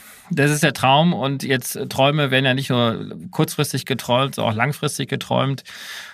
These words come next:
Und da muss man ja schon auch ehrlicherweise auch dazu sagen, wo ist denn dieser Stand? Ich habe ja gerade auf dieses Wörtchen angeblich, äh, auch abgestellt und, äh, in der Tat war das so und das ist wirklich auch ein technischer Erfolg, dass, äh, dieser Laserstrahl, um jetzt auch nicht zu sehr ins Detail gehen zu müssen, dieser Laserstrahl, der quasi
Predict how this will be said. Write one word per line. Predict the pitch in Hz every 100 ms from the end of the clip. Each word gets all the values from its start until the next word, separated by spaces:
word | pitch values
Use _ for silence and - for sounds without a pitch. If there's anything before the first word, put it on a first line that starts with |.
| -
Und | - 110
da |
muss | 123 139
man | 127
ja | 113
schon | 135
auch | 117
ehrlicherweise | - 113 120 113 107 107 113
auch | 98 110
dazu | - 107 113
sagen, | 113 110 104
wo | 104
ist | 113 110
denn |
dieser | 104 104
Stand? | - 107 101
Ich | 131
habe | 139
ja |
gerade | 131 117
auf |
dieses | 113 120 117 - 110
Wörtchen | 127 - 113
angeblich, | 110 110 131 - 135 - 110
äh, | 120 113
auch | 110 104
abgestellt | 123 - 131 120 117 - - - - - - 117 151 147
und, | - 113 113
äh, | 117
in | 117
der | 117
Tat | 107 117 147 -
war | 120
das | 110
so | - 170
und | 156
das | 117
ist | 117 131
wirklich | 131 -
auch | 117 107
ein | 117 104
technischer | 143 139 127 -
Erfolg, | 110 107 - 135 170 180 -
dass, | 117 110 - -
äh, | 107
dieser | 113 117 117 101
Laserstrahl, | 98 113 156 147 131 - 123 120 143 143
um | 226
jetzt | 104 196 - - -
auch | -
nicht | 117 -
zu | -
sehr | 139
ins | 123
Detail | 110 - 127 143
gehen | 135
zu | 135 127
müssen, | 127 131
dieser | 110 101
Laserstrahl, | 110 135 131 - 123 120
der | 120 113
quasi | - 120 117